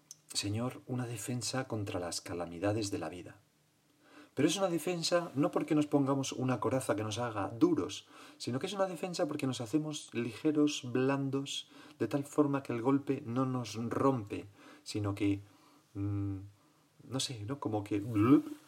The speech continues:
nos atraviesa sin hacernos daño, daño, porque somos ligeros, etéreos, somos como un airbag. O sea, el buen humor es como un airbag en la vida, ¿no? Que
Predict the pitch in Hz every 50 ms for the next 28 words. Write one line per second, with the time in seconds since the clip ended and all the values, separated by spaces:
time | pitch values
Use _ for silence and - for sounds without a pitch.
0 | - - 104 101 - 107 101 110 104 98 110 127 127 - 135 127 - 117 107 101
1 | 101 110 113 107 107 107 101 98 101 104 101 98 90 85 - - - - - -
2 | 107 104 107 104 98 95 - 101 98 107 - 131 131 131 127 - - - - -
3 | - - - - 101 98 98 - 135 135 113 117 117 113 - - - 95 98 101
4 | 131 127 127 117 117 110 110 110 110 - 165 170 156 147 156 143 147 160 156 143
5 | 123 117 104 92 87 - - - - _ _ - - - - - - 147 143 139
6 | 151 190 190 180 185 190 185 - - _ - - - - - - 147 147 - 151
7 | 151 147 139 131 123 117 104 117 117 - - 127 107 101 98 98 98 98 90 98
8 | 135 156 - - 107 101